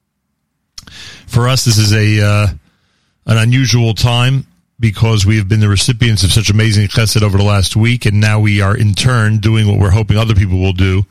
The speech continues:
which is encourage others to, uh, do the same for others. It's called the It Takes Two campaign.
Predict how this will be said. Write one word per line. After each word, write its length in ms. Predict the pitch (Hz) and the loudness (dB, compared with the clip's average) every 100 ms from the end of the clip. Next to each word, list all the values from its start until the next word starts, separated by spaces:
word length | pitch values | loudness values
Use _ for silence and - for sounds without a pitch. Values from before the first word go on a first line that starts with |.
| _ _ _ _ _ _ | _ _ _ _ _ _
which 160 | 98 95 | -2 0
is 100 | 98 | 0
encourage 540 | 101 - 117 110 101 | 0 0 0 0 0
others 560 | 113 113 110 98 - - | 0 0 0 -2 -2 -2
to, 240 | 101 98 | 0 0
uh, 60 | 95 | 0
do 240 | 98 107 | 0 0
the 80 | 92 | -2
same 420 | - 113 113 107 | -2 0 0 -2
for 320 | - 104 95 | -4 -2 0
others. 420 | 85 87 90 - - - - - - | 0 0 0 -4 -8 -16 -20 -12 -4
It's 160 | 104 | -2
called 220 | - 131 120 | 0 0 0
the 100 | 139 | -2
It 120 | 127 | 0
Takes 300 | 131 120 - | -2 -2 -4
Two 220 | - 139 | -2 -2
campaign. 720 | - 110 90 92 95 90 80 | 0 0 0 2 2 0 -4